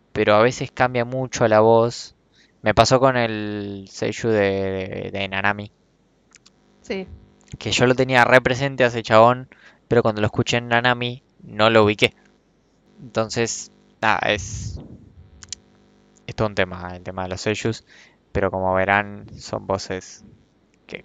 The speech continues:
Speaker 1: conocemos.
Speaker 2: Sí, con la única que estoy teniendo capaz más problema en reconocer personajes es con la de Nesco,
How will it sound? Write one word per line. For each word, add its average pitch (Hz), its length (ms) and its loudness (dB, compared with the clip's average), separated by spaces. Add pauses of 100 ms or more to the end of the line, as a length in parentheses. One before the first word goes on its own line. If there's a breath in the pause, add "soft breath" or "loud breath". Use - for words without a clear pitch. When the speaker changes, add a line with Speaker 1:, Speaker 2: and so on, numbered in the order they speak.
Speaker 1:
conocemos. 104 1120 -2 (680)
Speaker 2:
Sí, 302 420 -4
con 247 140 -4
la 285 80 -4
única 392 160 -2
que 370 60 0
estoy 349 140 -6
teniendo 349 400 -4 (260)
capaz 226 340 -8
más 294 160 -4
problema 277 380 -4
en 277 120 -10
reconocer 233 560 -8
personajes 277 800 -10
es 269 80 -16
con 233 320 -8
la 190 260 -4
de 190 240 -6
Nesco, 262 560 -4